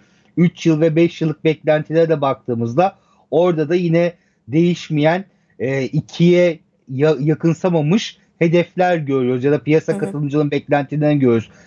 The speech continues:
Speaker 1: İki nokta sekiz civarında bir üç yıllık enflasyon beklentisi var A B D
Speaker 2: Hı hı.
Speaker 1: tarafında. Şimdi bu tüm dünyayı şöyle sıkıntıya sokuyor.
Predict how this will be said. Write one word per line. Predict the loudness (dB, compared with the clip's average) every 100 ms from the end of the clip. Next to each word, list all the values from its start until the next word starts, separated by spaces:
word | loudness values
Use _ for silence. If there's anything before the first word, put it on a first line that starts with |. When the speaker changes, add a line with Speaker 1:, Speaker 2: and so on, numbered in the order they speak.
| -6
Speaker 1:
İki | -2 2
nokta | 0 -2 -4
sekiz | -4 -2 -2 0
civarında | 2 2 2 2 0 2
bir | 0 0 _ _ _
üç | -4 -2 0
yıllık | 0 0 -4 -20 _ _ -4
enflasyon | -4 0 -2 0 -2 0
beklentisi | -4 -4 -4 -4 -8 -8 0 0 2
var | 0 0
A | -2 -2 0
B | -2 0
D | -2
Speaker 2:
Hı |
hı. | 2
Speaker 1:
tarafında. | 0 0 -4 -2 -2 -2 _ _ _
Şimdi | -4 -2 0 2
bu | 2 2 -2 _ _ _ _ _ _
tüm | -4 0 2
dünyayı | 2 2 2 0
şöyle | -4 -2 0 2 0 -2
sıkıntıya | -8 -10 -6 -4 -2 -4
sokuyor. | -2 -4 -2 2 2